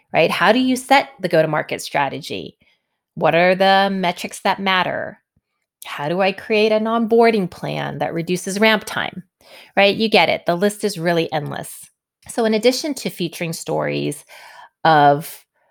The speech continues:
really amazing revenue leaders, I also hope to be sharing ops therapy, <laughs> hashtag ops therapy episodes where you can hear about and hopefully learn something from my twenty-year-long journey through everything operations.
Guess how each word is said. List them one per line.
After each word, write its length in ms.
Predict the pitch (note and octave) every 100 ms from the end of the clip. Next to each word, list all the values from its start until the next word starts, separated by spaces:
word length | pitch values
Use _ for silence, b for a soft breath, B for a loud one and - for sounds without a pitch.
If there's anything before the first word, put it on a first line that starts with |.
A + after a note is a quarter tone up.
| _ _ G3+
really 240 | B3 C4
amazing 560 | F3+ E3 E3+ E3+ E3+ D#3+
revenue 420 | D#3 D#3 D#3 D3+
leaders, 640 | C#3+ C#3+ C3+ C3 D#3 - _ _ _ b b b -
I 100 | G#3+
also 360 | A#3 D#4+ - C4+
hope 540 | - F3+ D#3+ - - - _ -
to 120 | F3
be 80 | F3
sharing 680 | - E3 D#3+ E3 D#3+ D#3 - _
ops 260 | D#3+ D3+ -
therapy, 840 | - - D#3 D3+ - - C#3+ B3+ -
<laughs> 80 | -
hashtag 800 | - C4+ D4 A3+ G#3+ - G3 F3+ -
ops 280 | E3+ E3
therapy 440 | - F3+ E3 E3 -
episodes 580 | D3 C#3+ C#3 C#3+ D3 B B B -
where 120 | F3+
you 200 | F#3 G#3+
can 160 | A#3
hear 220 | G#3+ F#3 D3+
about 400 | - C#3 D#3 - _ -
and 100 | F#3+
hopefully 340 | D#4+ - D#4+
learn 440 | D#3 D#3+ E3+ F3 - _ -
something 360 | D#3 C#3+ C#3+
from 420 | - B2+ B2 F#3 B B B B
my 180 | E3+ A3
twenty-year-long 960 | A3+ F3+ D#3+ D#3 D#3 D3 D#3 D3+ D3+ D3
journey 560 | D3 D3 C#3 C#3+ D3+ -
through 160 | E3
everything 340 | E3 D3+ C#3+ C#3+
operations. 880 | D3 - D3 D3 - - - -